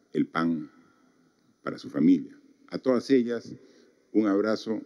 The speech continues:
a la distancia. Y por ellas y por todas las familias, hagamos este esfuerzo todos los peruanos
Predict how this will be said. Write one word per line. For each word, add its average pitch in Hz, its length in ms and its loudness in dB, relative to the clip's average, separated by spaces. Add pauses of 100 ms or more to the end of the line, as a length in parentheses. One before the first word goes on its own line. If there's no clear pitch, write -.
(200)
a 80 100 -8
la 78 120 -4
distancia. 85 580 0 (760)
Y - 80 -2
por 80 200 0
ellas 98 480 0 (300)
y - 80 -8
por - 200 0
todas 117 200 0
las 110 120 -2
familias, 98 580 2 (100)
hagamos 92 420 -2
este 95 220 -6
esfuerzo 107 540 -4
todos 110 440 -4
los 80 120 -18
peruanos 110 640 -4